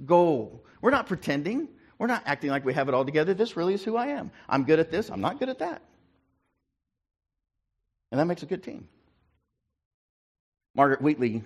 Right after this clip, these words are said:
um, who's a consultant, she says it like this, "The primary way to prepare for the unknown is to attend the quality of our relationships, to how well we know and trust one another." And friends, we, we learned this in a big way during covid.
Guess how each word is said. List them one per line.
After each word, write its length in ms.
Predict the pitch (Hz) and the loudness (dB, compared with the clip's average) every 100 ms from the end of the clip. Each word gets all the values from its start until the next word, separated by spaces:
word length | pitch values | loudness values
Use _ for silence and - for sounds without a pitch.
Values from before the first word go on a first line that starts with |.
| - | -8
um, 320 | 107 107 110 120 | -4 -2 -2 -4
who's 160 | 131 | -4
a 40 | 113 | -4
consultant, 380 | 107 123 110 | -4 -4 -6
she 100 | 120 | -10
says 180 | 131 131 | -4 -2
it 40 | 120 | -2
like 160 | 110 | -2
this, 140 | 120 - | -4 -8
"The 100 | 107 | -12
primary 500 | - 190 233 170 156 | -2 0 0 0 0
way 280 | 123 127 | 0 0
to 100 | 131 | -2
prepare 440 | - 120 - 139 123 | -8 -6 0 0 0
for 160 | 135 | -2
the 140 | 120 117 | -4 -2
unknown 640 | 123 120 120 143 233 285 - - - - | -2 0 0 0 0 -2 -6 -20 -18 -6
is 120 | 151 | -2
to 80 | 165 | -2
attend 420 | 151 - 180 185 | -2 0 0 0
the 80 | 143 | -4
quality 500 | - 165 170 190 180 | -2 4 4 4 0
of 100 | 151 | 0
our 80 | 143 | 0
relationships, 920 | 139 151 165 117 - - - - - _ _ _ _ - | 0 -2 -4 -10 -12 -16 -16 -20 -20 _ _ _ _ -2
to 60 | 156 | 2
how 180 | 170 175 | 4 6
well 200 | 175 170 | 6 6
we 100 | 170 | 4
know 260 | 156 156 | 2 2
and 100 | 156 | 0
trust 280 | - 143 - | 0 -2 0
one 120 | 131 | -4
another." 400 | 123 113 107 120 - _ _ _ _ _ | -2 -4 -6 -14 -20 _ _ _ _ _
And 120 | 143 | -2
friends, 200 | 156 151 | 0 2
we, 180 | 156 208 | 0 0
we 300 | - 147 214 | -2 0 2
learned 360 | 151 151 151 120 | 2 2 2 -2
this 420 | 90 87 - - _ - | -4 -8 -18 -20 _ -10
in 120 | 120 | -6
a 40 | 101 | 0
big 300 | 117 147 135 | 4 4 4
way 200 | 127 120 | 0 0
during 220 | 117 107 | -4 -4
covid. 340 | 113 98 80 | -4 -4 -6